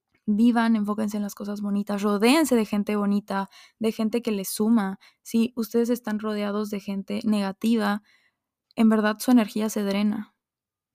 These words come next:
Y en verdad, la gente con la que te juntas y de, de la que te rodeas y tiene mucho que ver, muchísimo que ver. Entonces, creo que tocamos varios temas en este, eh, episodio, entonces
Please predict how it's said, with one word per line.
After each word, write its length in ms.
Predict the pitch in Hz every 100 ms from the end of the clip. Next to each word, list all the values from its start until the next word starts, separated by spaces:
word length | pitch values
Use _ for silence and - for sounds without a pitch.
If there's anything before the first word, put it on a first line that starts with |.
| _ _ _ -
Y 140 | 226
en 100 | 208
verdad, 380 | 202 190 196 240 _ _ -
la 140 | 208
gente 260 | 214 214 240
con 140 | 247
la 80 | 208
que 100 | 208
te 120 | -
juntas 440 | - 226 226 262 247
y 80 |
de, 100 | 196 -
de 220 | 190 196
la 120 | 190
que 100 | 202
te 140 | 196
rodeas 560 | 190 190 196 226 254 247
y 200 | 208 - _ _ _ _ _ _ _ _
tiene 260 | 214 220
mucho 460 | 233 226 247 254 240
que 140 | 233
ver, 260 | 214 214 - _ _ _
muchísimo 680 | 214 220 - 302 - 214 190
que 120 | -
ver. 300 | - - - _ _ _ _ _ _ _ _ _ _ _ 233
Entonces, 580 | 220 233 254 262 254 - - _ _ -
creo 160 | 262
que 80 | 294
tocamos 420 | 285 247 240 240
varios 360 | 214 220 254 262
temas 520 | 226 202 202 254 - -
en 120 | 208
este, 300 | 202 220 208
eh, 340 | 220 202 196 -
episodio, 600 | 208 202 - 190 190 220
entonces 600 | 202 202 196 202 202